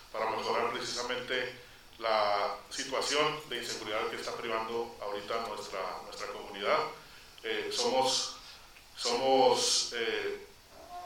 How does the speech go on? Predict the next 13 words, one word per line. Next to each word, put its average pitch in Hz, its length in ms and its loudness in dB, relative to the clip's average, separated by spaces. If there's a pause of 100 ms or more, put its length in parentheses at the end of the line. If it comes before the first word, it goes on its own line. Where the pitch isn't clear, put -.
testigos 156 680 4
de 127 80 2
lo 117 140 2
que 120 60 0
pasó 127 640 0
hace 113 220 0
ya 127 60 4
algunos 120 380 0
años 120 440 -2
y 113 100 -12
cómo 117 640 2 (280)
nuestra 113 280 -2
ciudad, 113 380 4